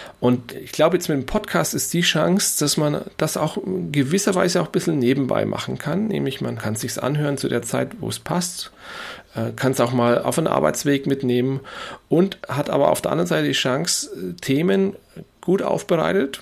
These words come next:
äh, für sich aufzunehmen, die man selber hat.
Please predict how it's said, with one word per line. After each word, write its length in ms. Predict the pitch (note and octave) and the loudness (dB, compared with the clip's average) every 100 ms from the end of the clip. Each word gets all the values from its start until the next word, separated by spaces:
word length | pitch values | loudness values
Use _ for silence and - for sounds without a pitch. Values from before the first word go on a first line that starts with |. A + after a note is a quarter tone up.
| - | -14
äh, 160 | - - | -12 -10
für 260 | - C#3+ C#3+ | -6 -4 -2
sich 300 | D3+ C3 - | -2 -2 -2
aufzunehmen, 540 | C3+ - C#3 C3+ C3 | -2 -2 -2 0 0
die 120 | B2+ | -2
man 100 | B2 | -4
selber 440 | A2+ A2 A#2 A#2+ A2+ | -4 -2 0 -2 -4
hat. 260 | A2+ - | -8 -10